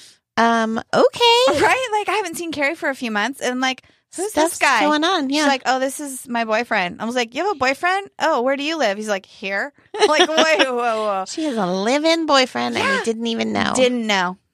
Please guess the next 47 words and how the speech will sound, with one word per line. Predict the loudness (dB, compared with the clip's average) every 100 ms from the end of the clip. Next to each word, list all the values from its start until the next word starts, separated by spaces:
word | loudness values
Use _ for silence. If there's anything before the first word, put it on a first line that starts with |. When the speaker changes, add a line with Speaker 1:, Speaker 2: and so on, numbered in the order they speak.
| _ _ _ _ _ -16
Speaker 2:
See | -6 -2
how | 2 2
she | 2
Speaker 1:
What? | 2 0 -2
Speaker 2:
is? | -6 _ -2
Speaker 1:
Oh, | -2 -2 -6 -10 _ _ -14
Speaker 2:
See | -4
how | -2
Speaker 1:
come | -2 -2
Speaker 2:
people | 0
Speaker 1:
on, | 0
Speaker 2:
are? | 0
Who | -2
Speaker 1:
Carrie. | 0 0
Speaker 2:
knows? | 0 0 -2
It |
could | -2 0
all | 0
be | 2 0
over | 0 -2
by | -4
now. | -4 -4 -6 -10
Speaker 1:
<laughs> | -18 -18 -4 -2 2 0 2 2 2
Speaker 2:
We | 0
don't | 2 2
know. | 4 2 2 0
I | 2 2
gotta | 2 0
keep | -4 -4
in | -2
touch | -2 -4
with | -8
people. | -8 -4 0
Speaker 1:
I | 2 2 2
Speaker 2:
I'm | 2
Speaker 1:
know. | 0 0
Speaker 2:
so | 2 0 2
out | 0 0
of | -2
the | -4
loop. | -4 -2 -2 -4 -10 -20 _ _ _ _ _ _
It's | -12 -10
hard | -2 0 2
to | 0
remember | -2 0 0 2
everything. | 0 0 -4 -4 -2 -2 0
Speaker 1:
Yeah. | 2 2 4 2